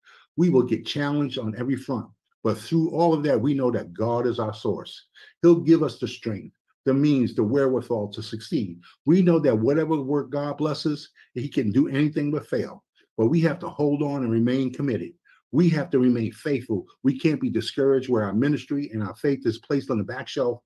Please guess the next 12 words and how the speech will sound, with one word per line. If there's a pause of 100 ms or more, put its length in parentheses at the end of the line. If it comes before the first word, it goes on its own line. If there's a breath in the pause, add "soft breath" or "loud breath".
(240 soft breath)
until, (260 soft breath)
until
times
get
better. (400 soft breath)
We
need
to
keep
the
main
thing,